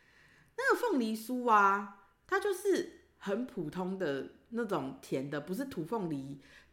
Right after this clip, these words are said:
内馅的那种土凤梨酥哦，只是差在说小鱼儿他用烤箱把它烤得外皮酥酥烫烫，然后咬下去啊，里面是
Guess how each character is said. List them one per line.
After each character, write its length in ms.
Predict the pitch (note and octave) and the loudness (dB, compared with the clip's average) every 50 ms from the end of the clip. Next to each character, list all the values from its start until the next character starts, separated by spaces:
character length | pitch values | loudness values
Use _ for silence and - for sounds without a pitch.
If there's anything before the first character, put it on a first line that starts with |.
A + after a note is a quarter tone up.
| _ _ _ _ _ _ | _ _ _ _ _ _
内 220 | G3+ G#3+ G#3 E3 | -6 -4 -2 -2
馅 200 | E3+ - - - | -2 -2 -2 -2
的 80 | D#3+ D3+ | 0 -2
那 100 | F3 F3+ | -2 -4
种 100 | D#3+ D#3 | -4 -6
土 160 | - - C3 | -6 -8 -8
凤 260 | C3 - F3+ D#3+ C#3+ | -8 -6 -8 -8 -6
梨 140 | C3 C3+ C3 | -8 -8 -10
酥 320 | C#3 - - C#3 C3 C3 C3 | -12 -12 -8 -8 -6 -6 -6
哦， 240 | B2+ B2+ C#3 C#3+ - - - - - - _ | -6 -8 -10 -12 -16 -20 -20 -20 -20 -20 _
只 120 | - B3 D4 | -2 4 6
是 140 | G#4+ A#4 | 6 6
差 240 | A4+ - F4+ F#4 F4+ | 6 6 4 4 6
在 200 | F#4 G4+ F#4+ F4+ | 6 6 6 6
说 520 | F4 - E4+ D#4+ D#4 D#4+ D#4+ D#4+ - - - - - - - _ | 4 4 2 4 4 2 2 -2 -8 -16 -20 -20 -20 -20 -20 _
小 240 | - - G#3+ G#3 G#3 | -8 -2 0 2 4
鱼 80 | A3 | 4
儿 60 | A3+ | 4
他 140 | A3+ A#3 C4 | 4 2 0
用 140 | C#4 C#4 C4+ | 0 0 0
烤 300 | C4 - - C#3 C3 C3+ | -2 -4 -6 -6 -6 -6
箱 500 | C3+ - - E3 D3+ D3+ D3 D#3 E3+ - - - - - - - - - | -8 -4 -2 0 0 0 -2 -6 -10 -12 -18 -20 -20 -20 -20 -20 -16 -4
把 140 | - G3+ | 2 2
它 60 | A#3 B3 | 2 2
烤 280 | - - - E3 C#3+ | 2 -2 -2 -2 -2
得 220 | C#3 D3+ C#3+ C#3 E3 | -2 -2 -2 -2 0
外 160 | A3+ B3 A#3 | 0 -2 -2
皮 200 | - - D#3+ D#3 | -4 -6 -10 -10
酥 240 | D#3+ - - A#3 A3+ | -10 -10 -8 -8 -10
酥 220 | A3 - A3 A3 | -8 -10 -12 -12
烫 240 | A3 - G3 D#3 D3+ | -10 -8 -8 -8 -8
烫， 340 | D3 - F3 D3 - - _ _ _ _ _ _ _ - - _ _ _ _ | -10 -10 -12 -12 -12 -14 _ _ _ _ _ _ _ -20 -20 _ _ _ _
然 100 | - F3+ | -4 -2
后 100 | A3+ C#4 | 0 0
咬 220 | C4 G3+ D#3 D3 | 0 0 -2 -4
下 240 | C#3+ - - G#3+ F#3+ | -6 -8 -6 -4 -4
去 300 | F3+ F3+ - - G3+ E3 | -4 -4 -6 -6 -6 -4
啊， 160 | D#3 C#3+ C#3+ | -4 -4 -4
里 100 | D3 D3+ | -6 -6
面 240 | D3+ E3 G#3+ A3+ A3+ | -6 -4 -4 -4 -4
是 380 | G#3+ A3 C4 A3+ F3 - - | -4 -4 -2 -2 -2 -4 -4